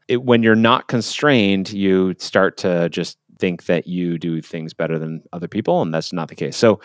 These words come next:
you know, you asking the question, like, "How do you keep quality of product if you don't own it?" I actually think by not owning it,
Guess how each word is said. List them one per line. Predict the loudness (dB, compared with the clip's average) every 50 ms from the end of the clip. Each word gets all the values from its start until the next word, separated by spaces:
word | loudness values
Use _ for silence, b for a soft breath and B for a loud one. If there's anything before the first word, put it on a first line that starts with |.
| B B B B B B B B B B B
you | 2 4
know, | 4 6
you | 6 6 6
asking | 4 4 2 -2 -4
the | 0
question, | 2 2 2 2 0 -4 -2
like, | -2 -2 -2 _ b b b b b
"How | -2 0 0 0
do | -2
you | -2 -4 -4 -4
keep | _ -6 -6 -6 -6 _ _
quality | -16 -4 2 6 8 8 8 8 6 4 4 2 2 2 2 0 0 0
of | 0 0 0 0 -2 -4 -10 -12
product | 0 4 6 6 6 6 4 0 -2 -4
if | -8 -6 -6
you | -4 -2
don't | -2 -2 -2 -2 -4
own | -4 -2 2 4
it?" | 4 4 2 -2 _ _ _ _ _ _ _ _ _ _ _ _ _ -2
I | 2 4 6 6
actually | 6 4 2 0 -2 -2
think | 0 -2 -6 -2 -2
by | -4 -4
not | 0 2 2 2 2 2
owning | 0 0 0 0 0 0
it, | 0 0 0 -4